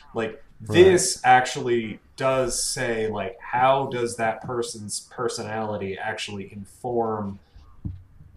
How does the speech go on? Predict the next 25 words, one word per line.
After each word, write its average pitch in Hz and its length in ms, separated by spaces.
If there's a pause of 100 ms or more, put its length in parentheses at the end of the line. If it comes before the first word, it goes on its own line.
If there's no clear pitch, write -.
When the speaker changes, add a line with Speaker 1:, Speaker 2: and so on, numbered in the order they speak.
(140)
Speaker 1:
what 120 260
they 120 140
would 104 240
do 104 600 (120)
as 117 260
a 117 80
character 98 800
if 110 240
they 107 120
were 98 180
given 90 320
the 90 60
powers? - 540
And 110 140
that's - 640 (640)
mostly 135 680
successful. - 800 (320)
Um, 101 440 (340)
Speaker 2:
Yeah. 170 380 (220)
Speaker 1:
the 135 200
end 185 280
Speaker 2:
Yeah. 139 100 (200)
Speaker 1:
is 113 60
kind 123 360
of 98 320